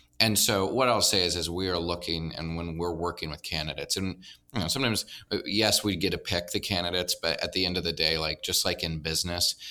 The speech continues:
I'm sure that you have worked with a client where you're like, "Okay, I'm working with this client so that I can get to this client,"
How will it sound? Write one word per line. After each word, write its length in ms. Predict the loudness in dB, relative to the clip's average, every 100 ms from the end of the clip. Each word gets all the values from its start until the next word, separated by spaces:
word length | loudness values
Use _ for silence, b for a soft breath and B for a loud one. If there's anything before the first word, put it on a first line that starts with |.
| B -4
I'm 180 | -2 0
sure 320 | 0 0 2
that 200 | 0 0
you 280 | -2 0 0
have 320 | 0 0 0
worked 240 | -4 -2
with 140 | -6 -6
a 40 |
client 460 | -2 0 2 0 -2
where 120 | -2
you're 80 | -2
like, 180 | -4
"Okay, 180 | -6 -8
I'm 140 | -6 -4
working 340 | -6 -4 -8
with 180 | -8 -4
this 200 | -2 -2
client 540 | -2 -2 0 -2 -4 _ B B
so 160 | -4 -2
that 100 | -2
I 120 | -2
can 280 | -6 -12 -12 -20 _ _ _ _ _ -12 0
get 240 | 0 0
to 100 | -2
this 320 | 0 2 2
client," 500 | 2 2 4 2 0